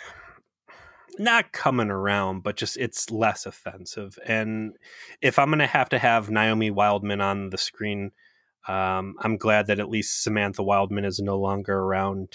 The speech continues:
to, uh, run the scenes into the dirt quite so hard. It's interesting to see that Seven of Nine has completely replaced Samantha Wildman as, like, the,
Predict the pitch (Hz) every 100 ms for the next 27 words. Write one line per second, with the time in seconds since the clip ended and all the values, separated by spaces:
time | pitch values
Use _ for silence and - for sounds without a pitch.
0 | - 104 92 87 87 _ _ 107 101 101
1 | 98 76 - _ _ _ 117 107 104 104
2 | 104 - 113 104 101 101 95 98 98 _
3 | - 98 - 98 104 98 98 - - -
4 | - - 165 - 180 190 - - 170 131
5 | - 131 110 - - 113 117 107 104 104
6 | 104 101 101 - 107 - 117 110 98 98
7 | - 104 101 - - - 107 104 101 104
8 | 98 101 101 98 101 98 101 107 101 -
9 | 101 98 101 101 98